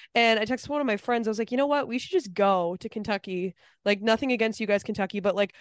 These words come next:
we should just go, even though we're, have no familiarity with anything down there, just to see Lana,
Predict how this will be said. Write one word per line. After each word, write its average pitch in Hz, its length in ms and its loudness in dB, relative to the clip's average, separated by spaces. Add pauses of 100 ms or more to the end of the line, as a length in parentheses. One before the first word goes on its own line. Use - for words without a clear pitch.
(160)
we 226 100 2
should 247 120 -6
just 247 180 -2
go, 214 240 4
even 208 180 -2
though 202 120 2
we're, 196 220 -4 (100)
have 202 180 0
no 196 260 2
familiarity 185 560 0
with 180 160 -6
anything 190 300 -2
down 175 200 0
there, 196 120 4
just 180 280 -4
to 214 80 -2
see 196 180 -4
Lana, 175 460 2